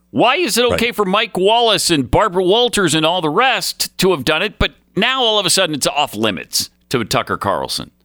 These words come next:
Speaker 1: It's unbelievable.
Speaker 2: Members of the European Parliament are calling for sanctions against Tucker Carlson.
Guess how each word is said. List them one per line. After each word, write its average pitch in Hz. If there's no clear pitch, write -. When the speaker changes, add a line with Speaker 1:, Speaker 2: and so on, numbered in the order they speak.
Speaker 1:
It's -
unbelievable. 202
Speaker 2:
Members 190
of 196
the 156
European 147
Parliament 131
are 104
calling 135
for 113
sanctions 147
against 120
Tucker 113
Carlson. 113